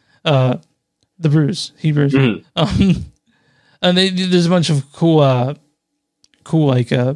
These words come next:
Speaker 1: H-, Hasidic word, not Hasidic, but, but, uh,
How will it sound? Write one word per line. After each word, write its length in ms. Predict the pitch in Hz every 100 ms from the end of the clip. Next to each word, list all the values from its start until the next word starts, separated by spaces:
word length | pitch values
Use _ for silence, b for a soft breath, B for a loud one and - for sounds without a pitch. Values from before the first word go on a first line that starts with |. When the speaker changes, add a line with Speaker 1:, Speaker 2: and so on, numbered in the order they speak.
| -
Speaker 1:
H-, 280 | - 139 151 - -
Hasidic 500 | 143 143 151 147 147
word, 320 | 165 165 156
not 140 | 151 143
Hasidic, 320 | 143 156 151
but, 220 | 156 147 b b b b -
but, 180 | 156 156
uh, 300 | 131 131